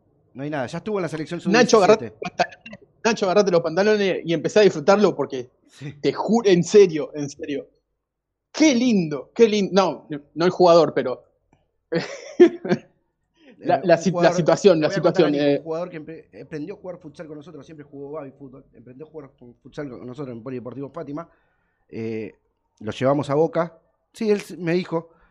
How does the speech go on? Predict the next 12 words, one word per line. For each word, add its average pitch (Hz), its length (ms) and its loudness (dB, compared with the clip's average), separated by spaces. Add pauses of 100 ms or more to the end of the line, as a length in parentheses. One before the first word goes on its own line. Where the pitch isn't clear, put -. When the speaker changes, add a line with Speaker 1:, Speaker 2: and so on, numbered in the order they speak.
(140)
Speaker 1:
es 139 100 -10
más, 185 160 -2
me 147 80 -4
parece 214 240 -4
que 175 60 -8
lo 170 100 -6
dirigí 160 400 -8
yo. 165 260 -14 (760)
Eh, 113 400 -12
me 131 180 -12
dijo, - 440 -14 (100)
eh, 123 520 -14